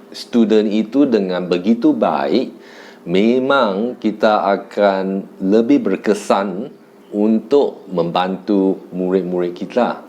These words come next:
dalam jangka masa yang lebih pendek. Jadi, uh, daripada pengalaman saya, saya nak mengongsikan bahawa bukan semua, uh, pelanggan yang mau diskaun. Ada yang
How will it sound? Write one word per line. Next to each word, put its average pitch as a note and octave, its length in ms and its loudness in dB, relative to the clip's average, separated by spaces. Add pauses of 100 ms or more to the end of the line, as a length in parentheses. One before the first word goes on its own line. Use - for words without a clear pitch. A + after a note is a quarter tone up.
dalam E2 320 -2
jangka F2+ 640 -2
masa F2 400 -2
yang D#2 240 -2
lebih E2+ 240 -2
pendek. E2+ 480 -4
Jadi, A#2 480 0 (400)
uh, G2 240 0
daripada G#2+ 720 2
pengalaman G2 720 0
saya, F#2+ 400 0
saya G2+ 320 2
nak A2+ 240 0
mengongsikan F2+ 1200 0 (320)
bahawa A#2 1040 2
bukan C#3 560 0
semua, C#3+ 800 0 (320)
uh, G2 240 4
pelanggan B2 880 2
yang G2+ 320 0
mau G#2+ 400 2
diskaun. G2 720 -2
Ada B2 480 2
yang A2 340 2